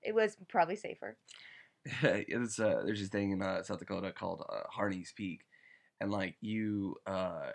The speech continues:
Speaker 2: you, it's a big trail up to, like, a certain point, but then you can keep climbing, and there's, like, this old, like,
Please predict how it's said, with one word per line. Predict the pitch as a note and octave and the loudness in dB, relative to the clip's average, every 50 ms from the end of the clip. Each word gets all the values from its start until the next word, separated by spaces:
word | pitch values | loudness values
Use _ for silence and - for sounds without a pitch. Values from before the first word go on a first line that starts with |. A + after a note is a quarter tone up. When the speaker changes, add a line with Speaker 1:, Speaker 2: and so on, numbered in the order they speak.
| - - _ - | -10 -14 _ -14
Speaker 2:
you, | - G2+ A2 G#2 - | -10 -8 -8 -8 -6
it's | - A2+ G2+ A2 | -6 -6 -4 -4
a | G#2 G2+ _ - | -4 -4 _ 2
big | B2 A#2+ A#2 G#2+ | 2 2 2 2
trail | - - - - B2 C3+ C3 A2+ G#2 F#2 F2+ - - | -4 -8 -4 2 4 4 4 4 2 0 -2 -2 -2
up | G#2 G2 F#2 - - - - | -2 -2 -2 -2 -8 -10 -6
to, | G#2+ G2 F#2+ F#2 F2+ | -4 -4 -2 -4 -4
like, | F2 F#2 F2 | -4 -6 -6
a | F2+ F#2+ | -6 -8
certain | - - F2 - - E2 | -6 -6 -8 -8 -8 -12
point, | G#2 B2 C#3 C3+ A2 G2+ - - - - - - - _ - | -6 0 0 2 2 0 -2 -6 -12 -20 -20 -20 -18 _ -8
but | G#2 G2+ | -4 -2
then | G#2+ A2 A2+ | 0 0 0
you | A2 G#2 | 0 -2
can | A2 G2+ G2+ G2+ | -4 -6 -6 -4
keep | - G#2 G2 - | -4 -4 -4 -4
climbing, | - - B2+ C#3 C3+ C3 A#2 A2 G#2 | -6 -6 -4 -2 -2 -2 -2 -2 -2
and | G#2 | -2
there's, | G#2 G2+ G2 | -2 -2 -4
like, | G2+ G2 F#2 | -4 -6 -6
this | G2 F#2+ F#2+ | -8 -8 -6
old, | F#2 G2 F#2+ F#2 F2 | -6 -4 -4 -6 -6
like, | - - E2 | -8 -10 -10